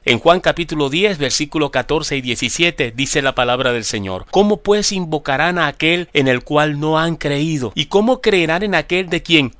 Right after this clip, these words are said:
no han oído? ¿Y cómo oirán sin haber quien les predique?". Así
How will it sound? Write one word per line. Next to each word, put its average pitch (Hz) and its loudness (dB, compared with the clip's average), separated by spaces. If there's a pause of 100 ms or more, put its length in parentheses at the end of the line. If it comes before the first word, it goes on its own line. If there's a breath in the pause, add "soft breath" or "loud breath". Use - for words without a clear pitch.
no 165 2
han 202 0 (140)
oído? 143 0
¿Y 131 0
cómo 143 2
oirán 151 2
sin 156 0
haber 127 2
quien 139 0
les 135 2
predique?". 135 -2 (120)
Así 147 2